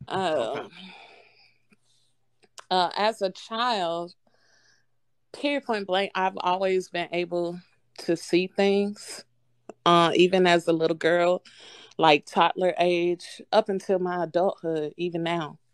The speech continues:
Speaker 1: Uh, and I've been able to hear stuff as well, like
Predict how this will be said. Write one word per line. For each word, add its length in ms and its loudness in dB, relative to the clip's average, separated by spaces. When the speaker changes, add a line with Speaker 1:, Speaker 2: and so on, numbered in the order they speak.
Speaker 1:
Uh, 260 -4
and 140 -2
I've 80 0
been 140 2
able 220 -4
to 60 -20
hear 360 2
stuff 480 2
as 220 -2
well, 520 4
like 320 0